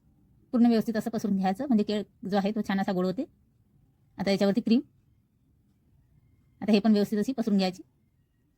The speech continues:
तुम्ही ना अजून चॅनलला सबस्क्राईब केलं नसेल तर प्लीज करा, बेल आयकॉनलाही प्रेस करा, जेव्हा बी मी व्हिडिओ अपलोड करीन तुम्हाला त्याची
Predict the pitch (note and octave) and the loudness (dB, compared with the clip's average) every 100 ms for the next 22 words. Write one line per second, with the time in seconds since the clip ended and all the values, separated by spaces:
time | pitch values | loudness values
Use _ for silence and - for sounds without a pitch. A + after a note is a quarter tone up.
0 | _ _ _ G#3 G3+ G3+ G#3 G3 F#3+ F#3+ | _ _ _ 0 2 4 2 2 0 -2
1 | F3+ F#3+ G3 G#3+ A3+ B3 A#3+ G3 G3 G3+ | -6 -8 -4 -2 0 -2 -4 -6 -4 -2
2 | F#3+ F#3+ G#3 A3 A3 G#3+ A3 A3+ C4+ F3 | 0 0 0 2 2 0 -4 -4 -2 0
3 | F3+ F#3+ F#3+ F3+ F#3 F#3+ G3+ A3 G#3 F3+ | 0 2 0 0 -2 -6 -2 0 0 0
4 | F3 F3+ | -2 -4